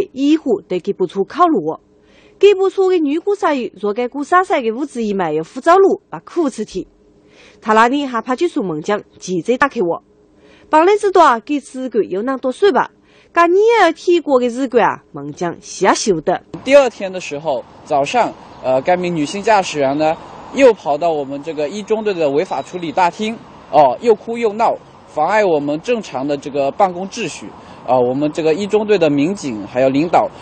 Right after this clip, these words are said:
Speaker 2: 也是苦口婆心的劝了他几个小时，但是他还是置之不理。
Speaker 1: 又是孟江是他去那个，这个女的对穷了都干一枚，修车路里头西头的过江公路一枚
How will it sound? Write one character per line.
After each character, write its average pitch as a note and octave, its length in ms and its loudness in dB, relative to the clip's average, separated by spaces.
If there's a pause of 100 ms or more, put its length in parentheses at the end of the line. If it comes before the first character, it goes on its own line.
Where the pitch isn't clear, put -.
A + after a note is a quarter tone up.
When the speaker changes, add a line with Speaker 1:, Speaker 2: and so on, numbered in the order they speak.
(140)
Speaker 2:
也 C3+ 180 2
是 G3+ 320 2
苦 F#3 200 -2
口 G3 200 2
婆 D3 240 2
心 G#3 220 -8
的 G3+ 180 0
劝 F3+ 240 0
了 C#3+ 100 0
他 D#3+ 200 0
几 D3+ 160 -6
个 F3 80 0
小 D3 260 2
时， D#3 280 -2 (500)
但 G3+ 120 6
是 F3 120 -4
他 E3+ 260 2
还 D#3+ 240 4
是 G#3 400 0 (180)
置 G3+ 100 -10
之 G3+ 120 -6
不 G#3+ 140 0
理。 C#3 260 -2 (720)
Speaker 1:
又 D#4+ 120 4
是 F4+ 100 6
孟 E4 240 2
江 F#4 220 4
是 E4+ 40 -2
他 F4 140 2
去 - 240 -2 (100)
那 E4 120 2
个， A3+ 280 2 (100)
这 A#3+ 120 -10
个 G#3 120 2
女 F3 280 -2
的 - 80 -6 (180)
对 A3+ 380 2
穷 D4+ 240 -6
了 C#4 100 0
都 D#4+ 160 2
干 A#3+ 240 -6
一 F3 80 -8
枚， F3 180 -8 (280)
修 A3+ 180 -2
车 E4+ 180 2
路 C4+ 120 6
里 G3 140 4
头 F3+ 100 0
西 - 280 0
头 D#4+ 140 4
的 A#3 120 4
过 C#4 140 -8
江 A4 200 0
公 B3+ 160 0
路 F#3 80 4
一 F#3+ 100 0
枚 F3 180 -2